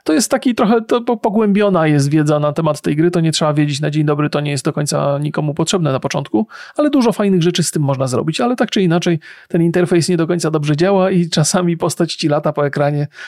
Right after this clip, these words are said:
kiedy ty tam klikasz i zmieniasz afiksy albo sufiksy, które są potrzebne w skryptach, więc,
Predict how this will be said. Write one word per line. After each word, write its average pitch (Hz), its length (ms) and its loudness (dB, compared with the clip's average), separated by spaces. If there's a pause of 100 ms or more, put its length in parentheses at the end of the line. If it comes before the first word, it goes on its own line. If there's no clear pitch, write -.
(180)
kiedy 147 220 2
ty 151 100 0
tam 143 200 -2
klikasz - 500 -4
i 160 240 0
zmieniasz 147 400 -2
afiksy 151 460 -4
albo 143 200 0
sufiksy, 160 420 -4
które 147 200 -4
są 160 200 -4 (420)
potrzebne 143 440 2
w 139 40 -4
skryptach, 143 480 -2 (400)
więc, 196 560 0